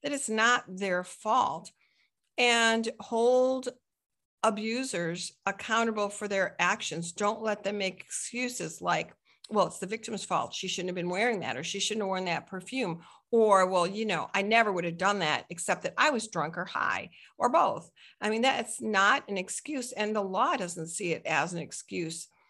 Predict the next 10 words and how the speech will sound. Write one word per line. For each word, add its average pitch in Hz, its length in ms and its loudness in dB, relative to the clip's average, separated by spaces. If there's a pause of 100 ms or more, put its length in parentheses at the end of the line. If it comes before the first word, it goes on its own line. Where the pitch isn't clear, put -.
(340)
almost 233 380 4
every 226 260 2
week, 247 340 -4 (100)
I 185 160 4
have 226 260 0
someone 262 480 -2
who's 196 180 -6
committed 208 400 -6
a 175 60 -6
crime 196 500 0